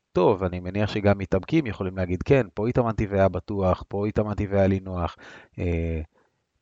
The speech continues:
התאמנתי אצל, אה, אבנר שלום באגרוף תאילנדי, וראיתי את התלמידים על רמה גבוהה שלו, שעובדים עם פידבק מאוד לא, לא הרסני, זאת אומרת, סביבה מאוד בטוחה לאימון, וקל ללמוד ככה.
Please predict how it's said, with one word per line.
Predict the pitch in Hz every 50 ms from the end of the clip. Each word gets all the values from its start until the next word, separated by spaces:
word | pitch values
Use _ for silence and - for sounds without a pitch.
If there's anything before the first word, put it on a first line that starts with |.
| _ _ -
התאמנתי | - - 71 85 - - - 92 87 95 95 - 110
אצל, | 98 - - 104 101 92 92
אה, | 92 90 87 87 87 87 85 85 85 82 82 80 80 80 80 80 82 85 82 80 82 85 82 _ _ _ _ _ _ _ _ _ _ _ 113 - 98
אבנר | 90 92 95 90
שלום | - - 95 98 107 107 98
באגרוף | 92 90 92 101 - -
תאילנדי, | - 95 87 87 95 110 120 117 101 82
וראיתי | 87 87 90 95 98 101
את | 90 -
התלמידים | 82 - - 90 87 85 85 90 101 101
על | 101 90 82
רמה | 92 92 101 104
גבוהה | 87 85 85 92 95 104
שלו, | 107 - 117 104 95 -
שעובדים | - 92 85 85 92 98 101 98
עם | 95 87
פידבק | - - 110 101 95 98 - -
מאוד | 95 92 95 104 117 120 120 123
לא, | 120 117 117 117 117 110 107 - _ - - - - - - _ _ -
לא | 110 107 110
הרסני, | 107 98 - - 101 92 104 110 101
זאת | 87 - -
אומרת, | 92 85 85 85 -
סביבה | - - 92 82 95 104
מאוד | 101 95 92 95 107 107 101
בטוחה | 104 - - 101 - - 110 107
לאימון, | 101 98 95 92 107 117 113 104 85
וקל | 82 87 87 87 85 82 80 - - 107 101
ללמוד | 98 95 92 90 87 87 101 120 131 - -
ככה. | - 92 85 - -